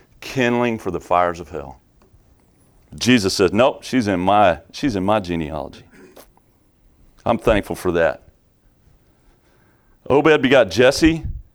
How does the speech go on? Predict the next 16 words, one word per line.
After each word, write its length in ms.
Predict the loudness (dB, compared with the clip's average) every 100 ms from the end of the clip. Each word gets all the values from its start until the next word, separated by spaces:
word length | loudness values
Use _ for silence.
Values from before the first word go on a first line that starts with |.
| _ _ _ _ _ _ -16
and 120 | -4
Jesse 360 | 2 2 2
begot 400 | -2 4 4 4
David 260 | 4 2 2
the 80 | -2
king. 720 | -6 -6 -6 -6 -4 -4 -6 -12 -14 -16 -18 -18 -16
And 100 | -12
so 180 | 0 4
the 100 | 4
royalty 540 | 4 6 6 4 2 -2
part 460 | 2 4 4 0
of 120 | -6 -4
Jesus' 380 | -2 -2 -2
lineage 440 | 0 0 2 -2 -4
begins 420 | -4 -2 -2 -2
here. 300 | -4 -4 -8